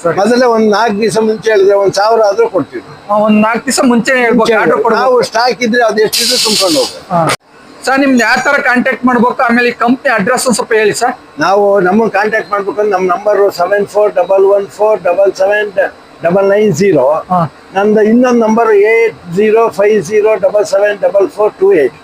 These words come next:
Speaker 1: ಹಾ.
Speaker 2: ಇವೆರಡಕ್ಕೆ ಮಾಡಿದ್ರೆ ನಾವು ಸಿಕ್ಕೇ ಸಿಗ್ತೀವಿ. ಅಪ್ಪ ಮಗ ನಮ್ಮ ಇಬ್ಬರುವೆ.
Speaker 1: ಹಾ.
Speaker 2: ನೀವು ಯಾವ್ದಾದ್ರು ಫ್ಯಾಕ್ಟ್ರಿಗೆ ಇಲ್ಲಿ ಬಂದು ಯಾವಾಗ ಬಂದ್ರು ಓಪನ್ ಇದ್ದೇ ಇರುತ್ತೆ, ಅವರು ಟ್ವೆಂಟಿ ಫೋರ್
Speaker 1: ಹಾ.
Speaker 2: ಅವರ್ಸ್ ಕೆಲಸ ಮಾಡ್ತಾರೆ.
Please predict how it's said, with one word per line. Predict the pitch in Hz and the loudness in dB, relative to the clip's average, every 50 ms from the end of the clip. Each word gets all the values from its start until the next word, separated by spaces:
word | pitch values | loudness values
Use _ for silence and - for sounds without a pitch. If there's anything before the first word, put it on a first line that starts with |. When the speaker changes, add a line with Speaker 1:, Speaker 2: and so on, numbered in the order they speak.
| - - - | -20 -18 -8
Speaker 1:
ಹಾ. | 170 170 156 147 165 | -4 -4 -4 0 2
Speaker 2:
ಇವೆರಡಕ್ಕೆ | 180 202 202 220 226 240 214 - | 2 2 2 2 2 0 0 0
ಮಾಡಿದ್ರೆ | 214 208 214 214 233 214 | -2 0 0 2 2 2
ನಾವು | 202 185 | 2 0
ಸಿಕ್ಕೇ | - - 170 - - 220 185 | -2 -6 -8 -4 -2 -2 -2
ಸಿಗ್ತೀವಿ. | - - 165 - - 165 147 156 | -2 -6 -10 -8 -4 -2 -2 0
ಅಪ್ಪ | 170 151 147 - - | 0 -2 -4 -2 -4
ಮಗ | 190 185 185 175 180 | -2 0 0 0 0
ನಮ್ಮ | 175 165 160 165 170 170 | 0 0 -2 -2 0 0
ಇಬ್ಬರುವೆ. | 165 160 156 170 180 165 131 131 160 180 170 - - - | -2 0 0 -2 -2 0 0 0 0 -2 -4 -6 -12 -8
Speaker 1:
ಹಾ. | - 170 165 160 - | -4 -4 -4 -2 0
Speaker 2:
ನೀವು | 233 262 247 | 0 0 2
ಯಾವ್ದಾದ್ರು | 226 220 247 262 269 269 269 262 233 | 2 2 2 2 2 2 2 2 0
ಫ್ಯಾಕ್ಟ್ರಿಗೆ | 190 240 247 214 175 233 247 240 247 | 0 -2 -2 -4 -4 -2 -2 0 2
ಇಲ್ಲಿ | 240 220 | 2 2
ಬಂದು | 208 233 240 240 | 2 0 0 0
ಯಾವಾಗ | 233 208 196 220 240 240 | 0 0 2 2 0 0
ಬಂದ್ರು | 226 233 226 233 247 240 | 0 0 0 2 2 2
ಓಪನ್ | 220 220 214 220 233 226 | 2 0 -2 -2 -2 0
ಇದ್ದೇ | 214 196 175 208 | 0 0 0 2
ಇರುತ್ತೆ, | 226 233 202 185 - - 156 | 2 2 2 0 0 0 0
ಅವರು | 147 147 139 180 | 0 2 0 -2
ಟ್ವೆಂಟಿ | - - 202 220 220 | -4 -6 -4 -2 0
ಫೋರ್ | - 190 165 208 | 0 0 2 2
Speaker 1:
ಹಾ. | 208 | 2
Speaker 2:
ಅವರ್ಸ್ | 214 214 - - | 0 0 -2 -2
ಕೆಲಸ | - 190 185 214 214 | -4 -2 -2 -2 -2
ಮಾಡ್ತಾರೆ. | 202 185 165 - - - - 571 | -2 -4 -4 -4 -6 -4 -2 -2